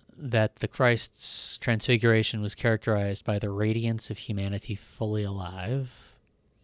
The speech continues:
stories and traditions brought to completion, and divine disruption. The mystical details of these stories are, are, of course, fantastical, wholly outside of what we understand, how, for how we understand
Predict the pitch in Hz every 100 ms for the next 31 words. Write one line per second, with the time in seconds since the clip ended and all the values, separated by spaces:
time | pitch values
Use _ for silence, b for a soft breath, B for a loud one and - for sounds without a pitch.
0 | B B B B B B B B - -
1 | 120 113 104 101 - 104 104 110 104 107
2 | 101 - 107 - 107 98 123 143 156 _
3 | _ _ _ _ _ _ _ _ _ _
4 | _ _ _ B B B - 113 104 95
5 | 104 113 113 110 107 - 110 104 - -
6 | 73 - _ _ _ _ _ _ _ _
7 | _ _ _ _ _ _ _ _ _ B
8 | B B B B _ _ _ 131 180 -
9 | 156 123 117 120 107 107 101 - 110 104
10 | 107 - 113 101 120 104 107 101 110 -
11 | - - 98 113 110 104 - 107 101 110
12 | 104 101 - 104 - - 120 - - 127
13 | 120 123 113 107 104 110 98 95